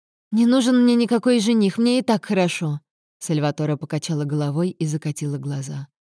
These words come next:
"Это ты сейчас так говоришь, а потом? Ты что, хочешь остаться старой девой?" спросила Луиза с насмешливой улыбкой. "Если продолжать в том же духе, то так и будет",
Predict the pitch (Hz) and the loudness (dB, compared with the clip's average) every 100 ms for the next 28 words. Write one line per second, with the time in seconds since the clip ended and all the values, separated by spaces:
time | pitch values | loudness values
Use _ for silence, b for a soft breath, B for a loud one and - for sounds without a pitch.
0 | _ _ _ - 349 359 254 320 359 349 | _ _ _ 0 2 2 2 2 4 2
1 | 202 185 202 208 196 208 202 208 240 330 | 2 0 2 0 2 2 2 2 0 2
2 | 440 - 196 214 208 _ _ _ 190 165 | 0 2 0 2 -4 _ _ _ -6 0
3 | 175 208 196 208 208 202 311 - 214 - | 0 0 0 0 0 0 0 0 -2 0
4 | 214 226 220 370 269 156 - _ _ 196 | 2 2 2 2 2 0 -4 _ _ -6
5 | 196 202 - 196 190 180 180 196 175 170 | 0 0 2 4 6 6 4 2 0 0
6 | 170 165 175 165 175 170 175 170 165 - | -2 0 -2 -2 -2 0 0 0 -2 -6
7 | - 147 - _ _ _ _ - 156 170 | -12 -12 -14 _ _ _ _ -2 0 2
8 | 208 185 202 185 185 190 175 - 185 165 | 0 2 2 4 4 2 0 0 2 2
9 | 175 156 165 247 262 247 226 196 196 277 | 2 2 0 0 0 2 2 0 2 2
10 | 190 170 165 175 | 4 4 4 0